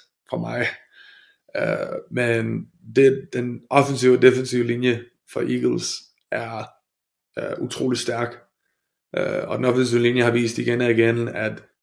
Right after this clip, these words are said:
de ligesom kan gøre, hvad der skal til, både protection-wise, med der i, øh, sidste uge. Jeg ved selvfølgelig godt, at Brock Purdy blev skadet og så videre, men defensivt, de, der var ikke særlig meget pass rush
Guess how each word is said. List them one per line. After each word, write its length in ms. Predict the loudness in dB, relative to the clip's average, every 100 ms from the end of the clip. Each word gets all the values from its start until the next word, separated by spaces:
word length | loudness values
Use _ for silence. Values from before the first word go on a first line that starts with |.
| -6
de 40 | -2
ligesom 300 | 0 0 -2
kan 120 | -2
gøre, 220 | 2 2
hvad 100 | 2
der 80 | 2
skal 180 | -2 0
til, 240 | 2 2 2
både 300 | 2 2 2 0
protection-wise, 880 | 2 2 0 -2 0 0 -2 -8 _ _ _ _ _ _
med 180 | 2 4
der 220 | 6 4
i, 260 | 2 2 0
øh, 140 | -2
sidste 320 | -4 -4 0 2
uge. 220 | 4 4
Jeg 80 | 4
ved 140 | 4
selvfølgelig 420 | 4 0 4 4
godt, 200 | 4 0
at 100 | 0 -2
Brock 260 | -4 -2 4
Purdy 200 | 6 6
blev 180 | 4
skadet 360 | -2 4 6 6
og 60 | 4
så 100 | 4
videre, 260 | 6 6
men 160 | 4 6
defensivt, 480 | 6 6 -2 -4 -4 -12 _ _ _ _ _ _ _ _
de, 200 | -4 -4 0
der 80 |
var 120 | 4 4
ikke 120 | 4
særlig 200 | 4 4
meget 180 | 2 4
pass 300 | 4 4 2
rush 320 | 0 -2